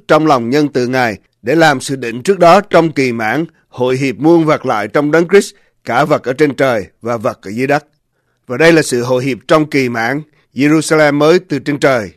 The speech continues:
ngự xuống và hiệp một với trời mới, đất mới. Người vợ mới cưới đã trang sức cho chồng mình, và bây giờ Đức Chúa Trời ở giữa loài người, Ngài sẽ ở với chúng và chúng sẽ làm dân Ngài.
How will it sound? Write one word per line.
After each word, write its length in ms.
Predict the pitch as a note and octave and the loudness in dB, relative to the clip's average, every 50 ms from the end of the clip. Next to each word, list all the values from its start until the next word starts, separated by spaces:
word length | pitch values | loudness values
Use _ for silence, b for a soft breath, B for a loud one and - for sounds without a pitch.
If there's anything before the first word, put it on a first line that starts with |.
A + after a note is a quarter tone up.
| _ - | _ -10
ngự 220 | A2+ A#2+ A#2+ A#2+ | -8 -8 -6 -6
xuống 340 | A#2 - E3+ E3+ F3+ A3 G3+ | -4 2 4 4 4 4 4
và 100 | E3+ D#3 | 0 0
hiệp 220 | C3+ D3 C3+ A2+ | 0 0 -4 -4
một 280 | F#2 C3 C3+ A#2 G#2+ G#2 | -4 -4 -6 -6 -4 -2
với 340 | C#3 D#3 D#3 E3+ F#3+ F#3+ F3 - _ - | 0 2 2 2 2 0 -4 -10 _ -2
trời 240 | C#3+ C3 A#2+ A2 | -2 0 0 -2
mới, 280 | G2+ A#2+ B2+ C3 D3 D#3 | -4 -4 -4 -2 -2 -2
đất 220 | D#3 D#3+ E3 E3 | 0 -2 -2 -2
mới. 360 | E3+ D#3+ D3 D3+ D#3+ F#3+ G3 F3 _ _ _ _ _ _ _ _ _ _ _ _ | 0 0 2 2 2 2 -2 -6 _ _ _ _ _ _ _ _ _ _ _ _
Người 280 | - A#2+ C3+ C#3 C#3 B2+ | -12 -6 -4 -2 -2 -2
vợ 160 | A#2 B2 A#2 | -2 -4 -4
mới 180 | B2 C#3 D#3 F3 | -2 0 0 0
cưới 360 | F3 - E3+ F3+ G3 A3+ G3+ | 2 4 4 4 4 4 2
đã 140 | A2 A2 B2+ C3 B2 | -2 -6 -6 -2 0
trang 220 | D#3+ D3+ D3+ C#3+ | 2 2 2 0
sức 220 | - - G3 F#3+ - _ | 0 -2 -2 -2 -2 _
cho 160 | - D#3 D3+ | 0 0 0
chồng 260 | D3+ - C#3 C3 C3 | 2 0 0 0 0
mình, 200 | C#3 C3+ A#2+ G2 F2 _ _ _ _ _ _ | -2 -2 -4 -4 -8 _ _ _ _ _ _
và 140 | - C3+ C3 | -12 -10 -6
bây 180 | C3 D#3+ E3 E3+ | -2 0 2 4
giờ 260 | D#3 C#3+ C3+ A#2 G2 F#2+ G2 _ | 4 2 2 -2 -6 -10 -16 _
Đức 100 | - D#3 D3+ | -12 -12 -10
Chúa 80 | F3+ F3 - | -10 -8 -2
Trời 260 | F3 D#3 C#3+ B2 A2+ | -2 0 0 -2 -4
ở 140 | G2 G#2+ C3 | -4 -4 -4
giữa 260 | D3 C3+ A#2 B2 D3+ | -4 -4 -4 -2 0
loài 240 | D#3+ D#3 C#3+ B2+ B2+ | 2 2 2 2 0
người, 340 | C3+ C#3+ C#3 C3+ A#2+ F#2 - _ _ _ _ _ _ _ | -2 -4 -4 -4 -4 -8 -10 _ _ _ _ _ _ _
Ngài 340 | A2 A#2 C3 B2+ A#2+ A2+ G#2 | -12 -8 -6 -6 -6 -6 -8
sẽ 220 | - - A#2 A2+ | -10 -10 -10 -8
ở 240 | B2+ G2+ G2+ G#2+ B2 | -8 -8 -8 -6 -4
với 160 | C3+ D#3 E3 | -2 -2 -2
chúng 320 | D3+ - E3+ D#3+ D#3+ F#3+ F#3 - _ _ | 0 0 -2 -2 -2 -4 -6 -10 _ _
và 180 | - A2+ A#2 G#2+ | -12 -10 -10 -10
chúng 260 | F2 - C3+ C#3+ D#3+ | -8 -6 -6 -6 -6
sẽ 140 | D#3+ - C3+ | -4 -4 -4
làm 280 | C#3 C3+ A#2 G2+ F#2 F#2+ | -2 -2 -4 -6 -8 -8
dân 260 | A2+ C3 B2+ B2+ B2+ | -8 -8 -6 -6 -8
Ngài. 200 | B2 A2 G2 | -8 -10 -10